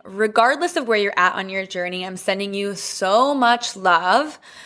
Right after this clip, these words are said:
And I'll say one last thing about triggers. To me, triggers are an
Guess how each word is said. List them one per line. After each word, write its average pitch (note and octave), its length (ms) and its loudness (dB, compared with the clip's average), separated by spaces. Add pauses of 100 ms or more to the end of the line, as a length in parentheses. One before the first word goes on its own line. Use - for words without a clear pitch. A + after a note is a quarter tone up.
(400)
And - 100 0
I'll G#3 80 4
say A3 160 4
one G#3 240 2
last A3 260 2
thing G3+ 160 -2
about F#3 280 2
triggers. F#3 600 2
To - 140 -4
me, A3 240 0
triggers G3+ 560 0 (100)
are F3+ 540 4
an F#3+ 160 -6